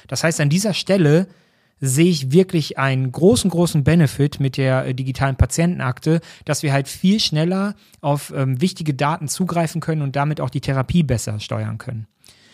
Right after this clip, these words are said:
Das Gleiche gilt für, ähm, die ganze, äh, Telemedizin. Ich hatte ganz am Anfang, als wir die Folge gestartet haben, darüber gesprochen, dass ich das auch wirklich wichtig finde, weil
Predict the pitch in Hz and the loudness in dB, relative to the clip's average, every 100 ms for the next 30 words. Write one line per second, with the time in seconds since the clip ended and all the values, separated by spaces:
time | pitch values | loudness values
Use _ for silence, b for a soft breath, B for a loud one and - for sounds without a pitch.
0 | b - 131 151 170 196 214 147 165 202 | b -8 -4 2 2 2 0 4 6 6
1 | - - 165 160 156 165 143 147 143 143 | 2 -2 2 4 4 2 2 2 2 0
2 | 143 B B 156 156 165 - 156 151 156 | -2 B B -2 0 0 2 4 6 4
3 | - 147 139 139 220 185 123 113 - 107 | -2 -2 -2 0 2 2 0 -4 -8 -8
4 | 110 B B B 143 160 180 - - 156 | -10 B B B -4 -2 -2 -4 -4 0
5 | 185 165 156 190 196 185 147 - 143 131 | 0 0 -2 -2 -2 -2 -2 -4 -4 -2
6 | 151 143 131 160 175 165 160 143 139 131 | -2 -2 -2 -4 -4 -2 -2 -2 -4 -6
7 | - 170 175 147 139 127 139 131 - _ | -4 -4 -2 -4 -4 -6 -4 -4 -10 _
8 | _ _ _ _ - 139 143 156 139 131 | _ _ _ _ -2 0 0 -2 -6 -4
9 | 139 - 180 - 202 202 185 123 127 160 | -4 -4 -8 -4 -2 0 0 0 0 0